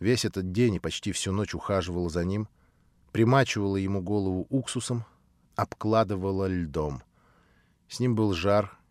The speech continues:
и бред. Я оставил их уже в третьем часу ночи, но наутро Ихменёв встал — и в тот же день пришёл ко мне, чтобы окончательно взять к себе Нелли. Но о сцене его с Нелли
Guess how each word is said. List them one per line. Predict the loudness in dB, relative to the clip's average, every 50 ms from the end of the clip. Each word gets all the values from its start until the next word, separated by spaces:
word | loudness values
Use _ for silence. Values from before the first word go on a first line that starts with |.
| _ -10
и | -8 -8
бред. | -6 -4 -2 -2 -4 -4 -8 -14 -20 _ _ _ _ _ _ _ _ _ _ _ _ _ _ _ _ _ _ _ _ _ _ _ _ _ _ _ _ _ _ _
Я | 4 8 8 8
оставил | 8 8 8 8 8 10 8 8 6
их | 6 4 2
уже | 2 2 2
в | 2
третьем | 2 2 2 2 2 0 -2 0
часу | 0 -2 -4 -2 0 0
ночи, | 2 4 4 4 4 2 0 -4 -8 -12 _ _ _ _ _ _ _ _ _ _ _ -6
но | -4 0
наутро | 2 4 4 4 4 4 2 2 0
Ихменёв | 0 0 -2 -2 0 0 0 0 -2
встал — | -2 0 2 4 4 4 2 0 _ -18 _ _ _ _ _ _ _ _ _ _ _ -16
и |
в | -4 0
тот | 0 2 2
же | 2 2
день | 2 2 2
пришёл | 2 0 -2 0 2 0
ко | 2 2 0
мне, | 2 2 2 0
чтобы | 0 -2 -2 -2 -2
окончательно | 0 0 0 0 2 2 2 2 2 2 0 -2 -2
взять | -2 0 0 -2 -2
к | -2 -6
себе | -8 -6 -4 -2
Нелли. | -2 0 0 0 0 -2 -2 -4 -6 -8 _ _ _ _ _ _ _ _ _ _ _ _ _ _ _
Но | -2 0 0
о |
сцене | 0 0 0 2 2 4 4 4 2 2
его | 2 0 0
с | 0 0 0
Нелли | 0 2 2 2 2 0